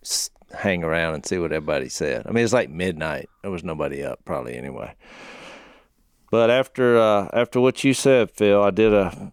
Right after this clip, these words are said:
I did a test last night, and I'm, I'm gonna look at the results. I went to Twitter, and I just quoted a verse, a Bible verse, which I think other people do that, but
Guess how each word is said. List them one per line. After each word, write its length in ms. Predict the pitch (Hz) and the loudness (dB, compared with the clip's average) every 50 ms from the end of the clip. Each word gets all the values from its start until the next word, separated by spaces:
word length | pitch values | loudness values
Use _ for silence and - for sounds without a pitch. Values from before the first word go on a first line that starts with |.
| _ _ | _ _
I 40 | 90 | -6
did 160 | 87 95 95 | -2 -2 -2
a 40 | 87 | -2
test 500 | - - - - 110 101 87 80 - - | -4 -8 -2 0 2 2 2 0 -2 -2
last 320 | 78 78 73 71 69 - - | -2 -2 -2 -2 -6 -6 -6
night, 280 | 73 78 73 78 - - - - - - - - - - - - - - - - | -4 -4 -2 -4 -6 -8 -14 -20 -20 -20 -20 -20 -20 -20 -20 -20 -20 -18 -12 -8
and 140 | - 85 85 | -4 -2 -2
I'm, 160 | 82 85 87 82 - | 0 0 0 -2 -2
I'm 120 | - 90 | 0 0
gonna 120 | 90 90 87 | 2 2 2
look 200 | 87 92 92 - | 2 0 0 -2
at 120 | 95 85 | -6 -8
the 100 | - - | -6 -6
results. 800 | 87 85 82 80 73 90 87 82 80 - - - - - - - _ _ _ _ - - - - - - - - - | -4 -2 -2 0 0 0 0 0 0 -4 -6 -12 -14 -14 -14 -16 _ _ _ _ -20 -20 -16 -14 -14 -12 -14 -10 -4
I 60 | - 98 | 0 2
went 220 | 110 127 127 - | 2 2 0 -2
to 220 | - 104 92 80 - - - _ | -2 -4 -4 -4 -6 -10 -18 _
Twitter, 460 | - - 131 127 117 92 95 90 - - _ _ _ _ _ _ _ _ _ _ _ _ _ _ _ _ _ _ _ _ _ _ _ _ _ | -8 0 2 2 4 2 0 -2 -4 -10 _ _ _ _ _ _ _ _ _ _ _ _ _ _ _ _ _ _ _ _ _ _ _ _ _
and 180 | - 90 90 90 | -8 -4 -2 -2
I 220 | 87 87 87 85 - _ _ _ _ _ _ | -2 -2 -2 -4 -8 _ _ _ _ _ _
just 240 | - 101 95 - - | -8 -6 -6 -6 -6
quoted 540 | - - - - 117 117 120 113 117 113 98 | -4 -4 -2 2 2 2 4 4 2 2 2
a 100 | 95 80 | 0 -2
verse, 560 | 76 - 85 85 76 57 - - - - - - _ _ _ _ _ _ _ _ _ _ _ _ _ _ _ _ _ _ _ | -2 -4 -4 -4 -4 -6 -8 -12 -14 -14 -16 -18 _ _ _ _ _ _ _ _ _ _ _ _ _ _ _ _ _ _ _
a 80 | - - | -12 -6
Bible 480 | 85 82 80 78 73 - - - - - | -2 -2 0 0 -2 -4 -6 -10 -12 -12
verse, 280 | - - - - - - - _ _ _ _ _ _ _ _ _ _ _ _ _ _ _ _ _ _ _ _ _ | -12 -12 -14 -14 -16 -16 -18 _ _ _ _ _ _ _ _ _ _ _ _ _ _ _ _ _ _ _ _ _
which 200 | - 98 - 127 | -10 -4 0 0
I 100 | 131 135 | 0 0
think 260 | - - 156 127 - | 0 0 -2 0 2
other 200 | 117 107 98 95 | 2 2 2 2
people 360 | 85 - 92 90 - - 82 | 0 -2 -4 -6 -6 -6 -8
do 180 | 73 71 82 80 | -6 -4 -4 -4
that, 300 | 78 78 78 76 78 - - _ | -2 -2 -4 -4 -4 -6 -8 _
but 220 | - 65 - - | -12 -12 -12 -12